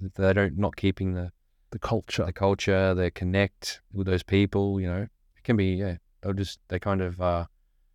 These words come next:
Speaker 1: feather away.
Speaker 2: Do you think that's a hurdle that is near impossible to achieve? Like now, let's say, if in the sense of you grow, you scale a business that is sort of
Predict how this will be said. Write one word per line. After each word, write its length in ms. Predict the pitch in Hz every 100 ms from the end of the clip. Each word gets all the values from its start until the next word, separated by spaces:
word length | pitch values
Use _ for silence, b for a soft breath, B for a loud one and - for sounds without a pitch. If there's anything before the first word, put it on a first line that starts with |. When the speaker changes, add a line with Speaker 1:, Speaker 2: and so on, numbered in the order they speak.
| _ -
Speaker 1:
feather 260 | 107 87
away. 320 | 82 95 90 - _ _ -
Speaker 2:
Do 80 | 131
you 40 |
think 140 | 151
that's 260 | 117 113 - - _
a 80 | 113
hurdle 440 | 98 123 120 113 107
that 160 | 90
is 200 | 104 - - _ _ _ _ _
near 300 | - 117 110
impossible 600 | 107 - 127 - 139 147 143
to 120 | 143
achieve? 560 | 127 - 151 147 - _ _
Like 160 | 117 110
now, 400 | 107 104 117 135
let's 200 | 120 -
say, 320 | 120 73 69
if 180 | - -
in 180 | - 117
the 100 | 107
sense 300 | 95 104 95
of 260 | 98 92 -
you 180 | - 110
grow, 560 | 101 98 104 107 110 107
you 120 | - 98
scale 520 | - - 110 123 120
a 40 |
business 760 | 90 95 101 95 - - - - -
that 160 | 101
is 320 | 101 98 - - _ _ _ _ -
sort 200 | - 104
of 240 | 92 -